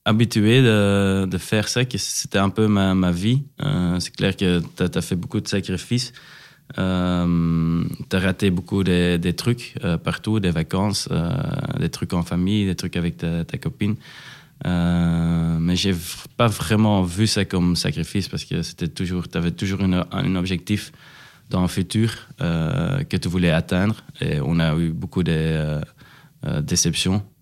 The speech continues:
Euh, et puis après des déceptions, tu dis, euh, euh, ouais,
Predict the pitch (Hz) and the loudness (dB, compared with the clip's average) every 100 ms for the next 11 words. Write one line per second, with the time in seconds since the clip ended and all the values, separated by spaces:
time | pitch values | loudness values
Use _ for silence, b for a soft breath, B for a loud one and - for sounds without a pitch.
0 | - 78 78 - - - - - 85 80 | -8 -4 -4 -4 -6 -6 -6 -2 0 2
1 | 80 80 - 85 85 82 85 85 - 92 | 0 -2 -2 -2 0 0 -2 -4 -2 -2
2 | 87 104 95 98 98 95 90 85 B B | 0 0 2 2 2 2 0 -2 B B
3 | B - 92 85 85 82 82 80 80 78 | B -4 0 2 2 2 0 0 0 -2
4 | 78 73 71 - 98 | -2 -2 -4 -2 0